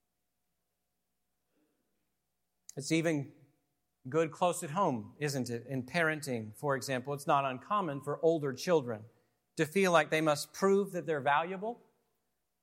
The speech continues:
that they're worth something. And sometimes they even start seeking their worth and, and appro-, eh, eh, eh, they start seeking their worth in the approval of others and what others think about their body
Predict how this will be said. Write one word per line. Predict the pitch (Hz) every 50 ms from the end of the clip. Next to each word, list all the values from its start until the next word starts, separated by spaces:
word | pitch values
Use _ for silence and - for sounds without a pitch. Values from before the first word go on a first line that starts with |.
| _ _ _ _ _ _ _ _ _ _ _ _ _ _ _ _ _ _ -
that | 143 147
they're | 139 170 170 160
worth | 160 165 185 185
something. | - - 208 202 196 196 226 233 233 233 220 - _ _ _ _ _ _ _ _ _ _ _ _ _ _ _ _ _ _ _ _ _ _ _ _ _ _ _ _ _ _ -
And | 131 -
sometimes | 180 180 170 202 196 190 190 165
they | 185 190
even | 196 185 190
start | 185 - - 196 180 170 160
seeking | - - 202 208 208 220 220 214 202
their | 190 175 160 156
worth | 156 165 185 202 220 214 - -
and, | 180 165 160 147 151 - - - -
and | 156 156 156
appro-, | 147 151 - 196 170
eh, | 180
eh, | 180 - - 190 196 185 196 196 - 214 190
eh, | 185
they | 170 160
start | 147 - 175 170 - -
seeking | - 202 214 208 208 190 180
their | 165 156
worth | 151 151 160 185 196 185 - 202
in | 165
the | 160 151
approval | 147 147 - - 175 190 202 180 190 175 156
of | 143 135
others | 131 151 185 226 254 240 - - - _ _ _ _ _ _ _ _ _ _ _ _ _ _ _ _
and | - 170 175 180
what | 180 175 175
others | 185 185 190 202 190 185 -
think | - 190 190 180
about | 190 165 170 160 156 143
their | 147 139
body | 123 117 135 135 127 131 190 220 254